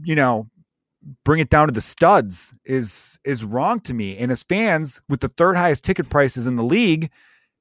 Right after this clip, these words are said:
it's unacceptable. And Crawley, I've heard you say on your great podcast, which everyone should definitely check out, the Son Ranto podcast. It's, it's awesome. And I'd love to have the, the Danny and, um,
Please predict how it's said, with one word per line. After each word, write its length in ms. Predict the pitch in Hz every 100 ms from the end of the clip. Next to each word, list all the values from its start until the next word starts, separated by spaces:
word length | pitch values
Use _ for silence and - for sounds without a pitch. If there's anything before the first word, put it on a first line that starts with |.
| _ -
it's 280 | 147 156 -
unacceptable. 760 | 156 160 - 233 - 117 90 - _ _ _ -
And 80 |
Crawley, 320 | 127 214 233 180
I've 100 | 143
heard 200 | 185 170
you 140 | 240
say 480 | - 165 143 139 139
on 320 | 143 143 139
your 180 | 139 202
great 300 | 156 147 127
podcast, 460 | 123 120 113 131 127
which 120 | 131
everyone 240 | 135 135
should 140 | 120 123
definitely 360 | 131 - 123
check 320 | 107 131 117
out, 220 | 123 120 -
the 80 |
Son 240 | - 135 123
Ranto 400 | 120 120 120 110
podcast. 720 | 117 113 107 123 123 147 -
It's, 120 | -
it's 220 | 110 - -
awesome. 340 | 110 113 139
And 80 | 117
I'd 80 | 107
love 160 | 120
to 80 | 107
have 140 | 110
the, 80 | 101 - - -
the 120 | - 123
Danny 400 | 117 117 123 113
and, 280 | 110 104
um, 380 | 104 101 98 95